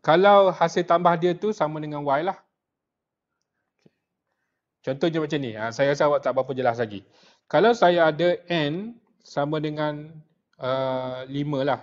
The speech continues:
Lima, eh. N sama dengan lima. Tengok ni. Saya buat betul-betul. Kalau awak cari lima C satu, awak akan dapati nilai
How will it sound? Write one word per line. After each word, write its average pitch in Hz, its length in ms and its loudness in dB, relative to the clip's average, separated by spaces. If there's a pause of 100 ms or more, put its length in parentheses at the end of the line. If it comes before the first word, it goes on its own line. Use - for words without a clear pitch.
Lima, 117 240 -10
eh. 208 240 -4 (720)
N 143 160 -4
sama 127 320 -8
dengan 120 80 -10
lima. 110 320 -12
Tengok 131 240 -10
ni. 107 80 -16 (400)
Saya 113 160 -10
buat 107 80 -4
betul-betul. 107 320 -12 (800)
Kalau 214 320 8
awak 180 160 2
cari 202 560 0 (1200)
lima 202 640 0
C 196 480 -4
satu, 160 480 -4 (1040)
awak 156 240 2
akan 165 160 2
dapati 170 400 -2
nilai 165 240 0